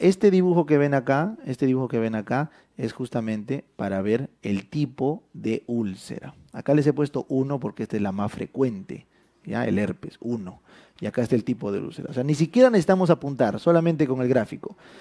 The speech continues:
Pero por si acaso, acá les he dejado los espacios para que apunten,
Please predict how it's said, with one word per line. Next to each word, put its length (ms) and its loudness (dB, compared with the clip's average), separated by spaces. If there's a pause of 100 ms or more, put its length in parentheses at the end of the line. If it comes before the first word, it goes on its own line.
(140)
Pero 140 -8
por 300 4
si 100 2
acaso, 560 4 (260)
acá 280 0
les 120 2
he 60 4
dejado 560 2
los 260 -6
espacios 520 -2
para 260 -6
que 80 -8
apunten, 500 -12